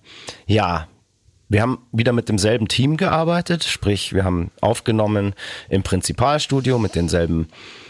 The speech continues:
Engineer. Wir hatten den Benny, unseren Produzenten von den letzten Platten, auch im Boot. Und wir wollten wieder mit dem Klaus Scheuermann, der eben auch die Phoenix-Platte gemixt hatte, auch wieder zusammenarbeiten.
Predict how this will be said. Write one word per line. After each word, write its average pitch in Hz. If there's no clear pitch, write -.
Engineer. 143
Wir 92
hatten 92
den 85
Benny, 135
unseren 90
Produzenten 131
von 117
den 113
letzten 110
Platten, -
auch 147
im 143
Boot. 139
Und 131
wir 120
wollten 113
wieder 107
mit 95
dem 90
Klaus 90
Scheuermann, 127
der 95
eben 92
auch 87
die 87
Phoenix-Platte 135
gemixt 113
hatte, 107
auch 117
wieder 110
zusammenarbeiten. 98